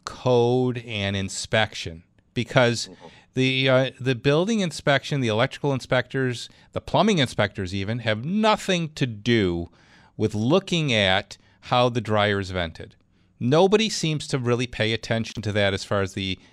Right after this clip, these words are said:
Speaker 1: code enforcement side of the equation.
Speaker 2: Well, I agree. And, and the other thing I noticed is when you're, if you, when you're building a house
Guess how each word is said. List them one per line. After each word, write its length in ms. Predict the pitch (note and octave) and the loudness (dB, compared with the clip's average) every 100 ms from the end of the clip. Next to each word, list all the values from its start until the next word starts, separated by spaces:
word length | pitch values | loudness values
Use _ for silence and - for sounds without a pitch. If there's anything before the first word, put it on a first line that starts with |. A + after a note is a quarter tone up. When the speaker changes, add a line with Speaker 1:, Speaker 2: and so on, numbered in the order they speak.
| _ - | _ -12
Speaker 1:
code 380 | - B2 A#2+ | 0 2 4
enforcement 600 | A#2 G#2 - A2 G2+ G#2 - | 2 -2 -2 -2 -2 -6 -4
side 280 | G#2 G2 | 0 0
of 80 | F#2 | 0
the 120 | F#2 | -2
equation. 540 | F2 - F2+ F2 D#2+ D2+ _ _ _ _ _ _ | -4 -4 -4 -4 -8 -16 _ _ _ _ _ _
Speaker 2:
Well, 300 | - A2+ G#2+ | -6 -4 -2
I 120 | G#2+ G#2 | -4 -4
agree. 380 | F2+ A2+ A2+ | -6 -4 -4
And, 200 | F#2 F#2 G#2 | -4 -6 -6
and 100 | G2 | -4
the 120 | G#2 | -2
other 180 | C3+ C3 | -4 -4
thing 240 | G2 F2+ | -6 -6
I 80 | F2 | -4
noticed 440 | F#2 F2+ F2+ - - | -2 -2 -4 -8 -10
is 160 | E2+ | -8
when 400 | F2+ F2+ F2+ F2+ - | -6 -4 -4 -6 -8
you're, 280 | G2 G2+ - | -6 -6 -6
if 160 | G#2 F#2+ | -8 -8
you, 260 | F#2 F2+ - | -8 -8 -12
when 180 | G2 F2+ | -8 -6
you're 140 | F2 E2+ | -6 -6
building 420 | A2+ C#3 D3+ C3+ | -4 -4 -4 -6
a 20 | |
house 380 | A#2 A#2+ A#2+ | -6 -6 -8